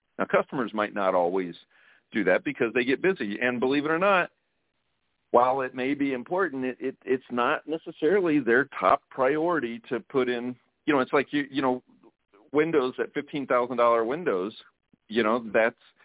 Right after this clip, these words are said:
I know that that's, that's important to you, but it's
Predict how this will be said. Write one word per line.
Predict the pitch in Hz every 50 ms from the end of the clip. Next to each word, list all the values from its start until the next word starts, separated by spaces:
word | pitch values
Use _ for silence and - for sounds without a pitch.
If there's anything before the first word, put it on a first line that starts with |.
| - - - _ _ _ _ - - -
I | 120 120
know | 123 123 127 156
that | 147 123 107 -
that's, | 127 117 110 - _ _ 120 110
that's | 120 113 101 -
important | 101 95 - - 165 226 - 180 143 -
to | - 85
you, | 80 90 110
but | 226 123 110
it's | 104 -